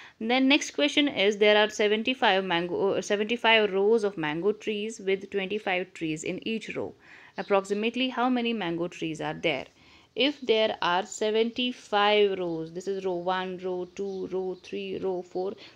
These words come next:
so on, we have seventy-five rows, and each row has been planted twenty-five mango trees. We have to find the total number of mango trees, but not exact number, we have to find the approximate number. That means we have to round off seventy-five and twenty-five.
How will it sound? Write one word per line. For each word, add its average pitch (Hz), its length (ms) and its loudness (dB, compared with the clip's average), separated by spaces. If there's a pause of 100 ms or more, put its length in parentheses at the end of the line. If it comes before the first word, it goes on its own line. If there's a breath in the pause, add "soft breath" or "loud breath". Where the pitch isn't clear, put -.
so 277 340 4
on, 254 140 4
we 226 140 0
have 214 160 2
seventy-five 175 800 -2
rows, 165 280 -6 (360 loud breath)
and 247 280 4
each 277 400 2
row 220 240 6
has 202 380 -2
been 196 200 -6
planted 185 580 -6 (200)
twenty-five 214 800 2
mango 170 380 -2
trees. - 460 -8 (560 soft breath)
We 233 180 -2
have 285 200 2
to 330 100 0
find 254 380 0
the 254 60 0
total 247 320 0
number 240 240 0
of 190 120 0
mango 170 300 -2
trees, 180 320 -8
but 208 220 -4
not 254 260 -2
exact 202 500 0
number, 202 380 -2
we 208 140 -2
have 185 160 -4
to 170 80 -12
find 170 260 -4
the 220 160 -4
approximate 214 720 0
number. 127 340 -8 (560 loud breath)
That 180 240 0
means 233 240 0
we 208 140 0
have 185 240 -2
to 190 140 0
round 214 380 2
off 180 240 2
seventy-five 170 760 -2
and 190 160 -4
twenty-five. 160 600 -6